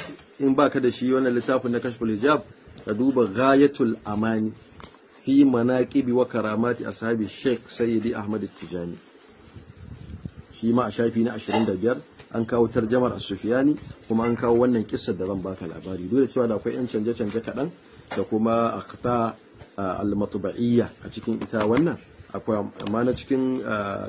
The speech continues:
Kashful Hijab kusan shi ne wanda yake tabbatacce, wanda yake zama a kan daidai. In haka shi za mu karanta maka yanzu,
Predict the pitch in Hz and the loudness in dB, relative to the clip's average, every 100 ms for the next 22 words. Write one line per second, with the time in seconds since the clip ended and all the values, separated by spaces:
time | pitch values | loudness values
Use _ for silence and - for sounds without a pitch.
0 | - 131 - 117 101 127 180 220 - - | -2 -2 0 0 2 2 2 0 -20 -20
1 | - 107 117 110 120 120 104 95 101 110 | -14 -4 -2 -2 0 2 2 0 -4 -8
2 | - 92 87 92 85 95 110 - 107 92 | -6 -6 -6 -8 -8 -6 -4 -2 -2 -2
3 | 98 101 101 92 98 104 90 101 90 85 | -6 -6 -6 -4 -4 -4 -4 -8 -6 -8
4 | 82 - - - - - 110 117 117 127 | -10 -14 -18 -20 -20 -6 -2 -2 -2 0
5 | 135 131 117 107 101 98 107 95 90 110 | 4 4 2 -2 -2 -2 -2 -4 -4 -4